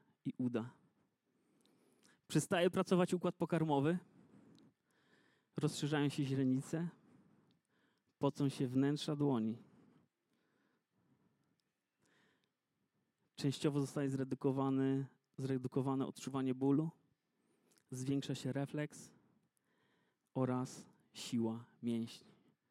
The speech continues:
Jak myślicie, jaką emocję opisałem? O! <laughs> No to ciekawe, e, ciekawe, mm, Iwonka, jak ty,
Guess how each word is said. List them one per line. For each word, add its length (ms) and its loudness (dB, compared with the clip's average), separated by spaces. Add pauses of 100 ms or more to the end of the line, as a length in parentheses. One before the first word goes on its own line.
(280)
Jak 140 -2
myślicie, 400 -4
jaką 380 0
emocję 380 -2
opisałem? 460 -8 (4000)
O! 340 12
<laughs> 1300 2 (220)
No 160 2
to 80 -2 (480)
ciekawe, 480 0 (100)
e, 460 4 (220)
ciekawe, 440 2
mm, 280 0
Iwonka, 360 2
jak 160 2
ty, 140 4